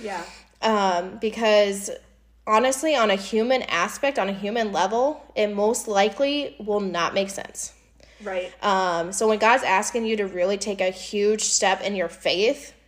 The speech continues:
Speaker 2: honestly, it's probably not gonna make sense on a, on a human aspect.
Speaker 1: Yeah.
Speaker 2: Like, who in the right mind is gonna start up a coffee shop without a loan or money to have down, right?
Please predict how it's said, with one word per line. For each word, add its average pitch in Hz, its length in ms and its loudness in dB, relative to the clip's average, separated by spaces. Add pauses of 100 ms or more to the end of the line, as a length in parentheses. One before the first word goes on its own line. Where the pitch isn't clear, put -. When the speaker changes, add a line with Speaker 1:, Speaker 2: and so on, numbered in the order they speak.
(840)
Speaker 2:
honestly, 277 500 0
it's 302 100 -2
probably 339 280 0
not 330 180 2
gonna 330 140 0
make 330 180 -2
sense 330 300 0
on 240 160 0
a, 208 160 0 (160)
on 214 200 0
a 190 160 2
human 240 420 0
aspect. - 640 -2 (100)
Speaker 1:
Yeah. 190 240 -10 (220)
Speaker 2:
Like, 233 160 6
who 339 240 2
in 320 80 4
the 294 80 6
right 262 280 6
mind 214 400 4
is 220 100 0
gonna 240 180 0
start 285 260 4
up 294 140 2
a 294 40 -2
coffee 285 360 4
shop 190 380 4
without 226 520 4 (120)
a 233 100 4
loan 233 680 4
or 202 600 4
money 214 540 0
to 220 140 -8
have 196 300 0
down, 196 340 -2
right? 208 380 0